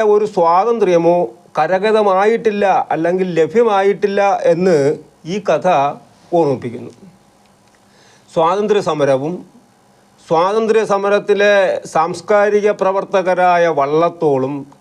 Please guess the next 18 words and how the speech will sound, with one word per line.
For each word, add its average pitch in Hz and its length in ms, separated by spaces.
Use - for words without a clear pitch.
ടാഗോറും, 151 720
ആം, 151 420
ബ-, 147 200
സാമൂഹിക 190 640
അസമത്വവും 165 720
വ്യക്തി 151 420
സ്വാതന്ത്ര്യവും, 165 880
ആ, 175 80
വ്യ-, 160 400
സ്ത്രീ 190 260
സ്വാതന്ത്ര്യവുമൊക്കെ 220 1200
ഈ 175 100
കഥ 170 180
ചർച്ച 156 240
ചെയ്യുന്നുണ്ട്. 117 500
ഒരു 208 160
വൃദ്ധയുടെ 247 640
ഓർമ്മയിലൂടെയാണ് 226 1400